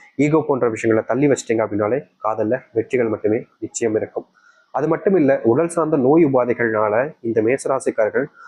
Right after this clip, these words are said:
பல வருஷங்களாக படுத்த படுக்கையா கிடந்ததும், சின்ன ஆக்ஷன் நடந்து வாழ்க்கையில கால் கையெல்லாம்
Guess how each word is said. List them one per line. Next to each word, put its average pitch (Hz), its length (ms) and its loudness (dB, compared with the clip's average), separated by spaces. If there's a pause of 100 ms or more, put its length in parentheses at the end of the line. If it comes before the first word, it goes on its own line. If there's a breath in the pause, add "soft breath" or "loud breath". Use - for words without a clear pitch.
(160 loud breath)
பல 147 220 -2
வருஷங்களாக 135 760 0 (200)
படுத்த - 260 -4
படுக்கையா 120 380 -2
கிடந்ததும், 107 500 -2 (320 loud breath)
சின்ன 131 280 -2
ஆக்ஷன் 120 380 0
நடந்து 110 600 0
வாழ்க்கையில 123 580 0 (140)
கால் 120 340 -2 (100)
கையெல்லாம் 120 400 0